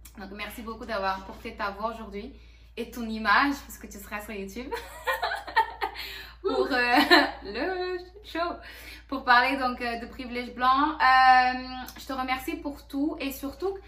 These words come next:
je me demandais, avec ta plateforme TikTok, tous ces sujets que tu fais, qu'est-ce que tu souhaites faire avec ça par la suite ? Quel est l'impact que tu vises,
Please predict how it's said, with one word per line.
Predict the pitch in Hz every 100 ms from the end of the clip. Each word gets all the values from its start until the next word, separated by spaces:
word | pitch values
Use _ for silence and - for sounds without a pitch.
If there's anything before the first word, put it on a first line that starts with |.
| - - -
je | 285
me |
demandais, | 277 254 254 294 349
avec | 339 294 294
ta | 320
plateforme | 254 247 320 285 285
TikTok, | 254 - 269 277
tous | 294
ces | 285
sujets | 285 254 240 240
que | 247
tu | -
fais, | 220 - 240
qu'est-ce | 269 277
que | 285
tu | - 226
souhaites | - 220 220 -
faire | - - 202 196
avec | 185 180
ça | -
par | 202 196
la | 180
suite ? | - 180 - - _
Quel | 220
est | 226
l'impact | 208 202 214 208 -
que | 208
tu | 196 - 196
vises, | 185 202 226 202